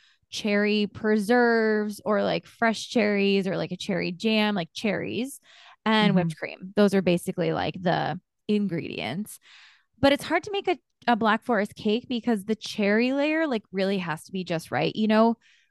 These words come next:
Speaker 1: if you've
Speaker 2: Mm.
Speaker 1: ever had, like, a cherry pie that's, like, super goopy in the middle, like, that's not what I'm looking for personally.
Speaker 2: Mm.
Speaker 1: And so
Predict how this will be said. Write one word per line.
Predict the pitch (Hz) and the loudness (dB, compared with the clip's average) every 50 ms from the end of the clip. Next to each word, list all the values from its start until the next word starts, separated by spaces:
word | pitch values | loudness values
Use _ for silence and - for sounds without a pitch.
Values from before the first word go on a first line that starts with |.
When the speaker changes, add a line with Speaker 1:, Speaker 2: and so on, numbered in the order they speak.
| _ _ - 180 170 | _ _ -4 0 0
Speaker 1:
if | - - | 2 2
you've | 277 262 240 | 2 2 4
Speaker 2:
Mm. | |
Speaker 1:
ever | 262 269 294 | 2 2 2
had, | 302 269 | 2 0
like, | 294 302 285 | -2 -2 -4
a | - | -6
cherry | - - - 185 180 190 196 190 | -8 -6 -4 -4 -2 0 -2 -2
pie | - - 180 160 156 175 | -4 -4 -4 -4 -2 -2
that's, | 185 180 - - | -2 -2 -4 -6
like, | 180 - - | -10 -12 -12
super | - - - - 170 - - 208 190 | -14 -14 -12 -12 -12 -6 -4 -6 -6
goopy | 180 160 - 160 160 - - 208 202 | -6 -8 -10 -10 -10 -8 -8 -6 -4
in | 208 208 214 | -4 -2 0
the | 214 | 0
middle, | 214 214 214 226 220 220 | 0 2 4 4 4 4
like, | 202 185 196 | 2 0 0
that's | - 190 202 202 _ - - 190 | 0 -2 -2 -2 _ -8 -8 -4
not | 185 165 151 160 156 151 147 131 - _ _ _ _ _ _ - | -4 -2 -2 -2 -2 -2 -2 -4 -6 _ _ _ _ _ _ -8
what | 185 185 170 143 | -4 -4 -2 -2
I'm | 139 147 160 180 | -2 -2 -2 -4
looking | 196 202 - 233 240 254 | -6 -6 -4 -4 -4 -4
for | 233 269 262 269 | -2 0 0 0
personally. | 240 - 277 277 269 - 285 269 277 285 294 294 294 302 294 _ _ _ _ _ _ _ _ - | 2 0 0 0 0 -2 -6 -6 -4 -4 -4 -4 -4 -6 -8 _ _ _ _ _ _ _ _ -4
Speaker 2:
Mm. | 190 175 160 | -4 -2 0
Speaker 1:
And | 226 226 214 | -2 -2 -2
so | - - 220 214 208 208 208 208 208 202 - | -2 0 2 4 6 6 6 6 6 4 2